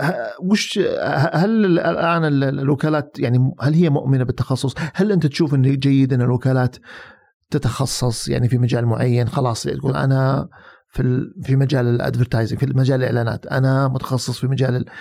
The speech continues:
ال-، البراندنج مثلًا، أنا متخصص في مجال، آه، س-، آه، الكونتنت ولا السوشيال ميديا ولا whatever. يعني، وهل-، وهل-، وهلم جرة. ولا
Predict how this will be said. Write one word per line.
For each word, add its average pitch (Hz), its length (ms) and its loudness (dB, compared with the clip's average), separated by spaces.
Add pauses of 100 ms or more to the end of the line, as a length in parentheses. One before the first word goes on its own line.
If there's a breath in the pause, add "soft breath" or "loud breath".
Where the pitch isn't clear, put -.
(280 loud breath)
ال-، 117 1160 -2 (300)
البراندنج 135 540 0
مثلًا، 120 560 0
أنا 131 180 2
متخصص 127 500 -4
في 127 120 -6
مجال، 127 420 -2 (680 loud breath)
آه، - 140 0
س-، 120 120 -4
آه، 131 300 -2
الكونتنت 131 560 -2
ولا 123 140 0
السوشيال 123 380 -2
ميديا 131 260 2
ولا 123 220 0
whatever. 127 340 -2
يعني، 180 240 2
وهل-، 165 640 2
وهل-، 147 300 2
وهلم 147 360 2
جرة. 120 340 0 (460 loud breath)
ولا 214 720 2